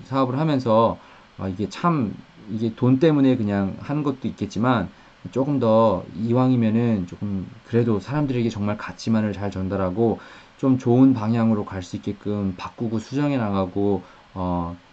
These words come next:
어, 조금 좋은 방향으로 나가려고 하는 것이 저희 목적이고 여러분께서도 그렇게 하셨으면 좋겠다라고 하는 것이 저의 또 바람이니까 여러분께서 아무튼 이 영상을 보시고, 어, 인터넷 비즈니스, 인터넷 사업, 인터넷 마케팅에 관련된 그래도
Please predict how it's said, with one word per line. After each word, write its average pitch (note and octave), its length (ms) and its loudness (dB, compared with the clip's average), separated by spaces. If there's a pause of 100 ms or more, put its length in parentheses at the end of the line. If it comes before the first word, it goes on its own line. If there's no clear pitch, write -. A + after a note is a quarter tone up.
(360)
어, F#2 160 -6
조금 A#2 360 0
좋은 A#2+ 320 4
방향으로 A2 400 2
나가려고 G#2 440 -2
하는 C3+ 260 -2
것이 G2+ 300 -4
저희 G2 140 -4
목적이고 G2 640 -2
여러분께서도 A2 680 0
그렇게 - 240 -10
하셨으면 A2+ 440 -4
좋겠다라고 F#2+ 680 -4
하는 C3 200 -4
것이 A2+ 300 -4
저의 F2+ 280 -4
또 G2 120 -8
바람이니까 F#2+ 680 -2 (380)
여러분께서 A#2 300 0
아무튼 G#2+ 240 -2
이 G2+ 60 2
영상을 A#2 440 0
보시고, G2+ 680 0 (340)
어, G#2 140 -2
인터넷 C3 440 2 (520)
비즈니스, C3 500 4
인터넷 A2+ 420 2
사업, C3 440 2
인터넷 B2 360 2
마케팅에 B2+ 600 -2
관련된 G#2 680 0
그래도 F#2 380 -4